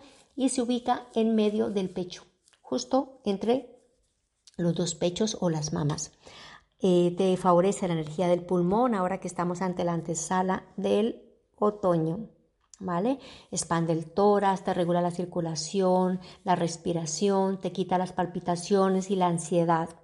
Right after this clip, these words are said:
Puedes, eh, también mezclar dos, tres gotas de aceite esencial de cualquiera de los tres que te he dejado, con tres gotas de aceite de almendra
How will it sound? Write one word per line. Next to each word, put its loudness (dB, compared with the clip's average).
Puedes, 0
eh, -2
también 4
mezclar 0
dos, 2
tres -2
gotas 0
de 2
aceite 0
esencial 0
de -2
cualquiera 0
de 2
los -4
tres -2
que -4
te 0
he 6
dejado, 0
con -4
tres 0
gotas -2
de -2
aceite -2
de 2
almendra 2